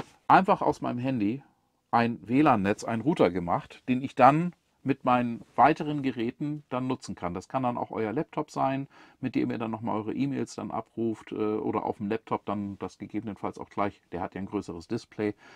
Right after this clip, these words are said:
das zum Streamen dann nutzt. Das dann, äh, euch überlassen, wie ihr das dann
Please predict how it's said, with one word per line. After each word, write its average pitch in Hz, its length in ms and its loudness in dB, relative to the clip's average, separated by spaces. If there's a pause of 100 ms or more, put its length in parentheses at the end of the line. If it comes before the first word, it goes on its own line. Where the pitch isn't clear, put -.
(140)
das - 240 -2
zum 101 160 -6
Streamen 143 400 0
dann 131 180 0
nutzt. - 380 -4 (580)
Das - 180 0
dann, 131 280 4
äh, 123 240 4
euch 135 240 4
überlassen, 113 560 0 (260)
wie 127 120 0
ihr 123 80 2
das 110 180 2
dann 110 260 -2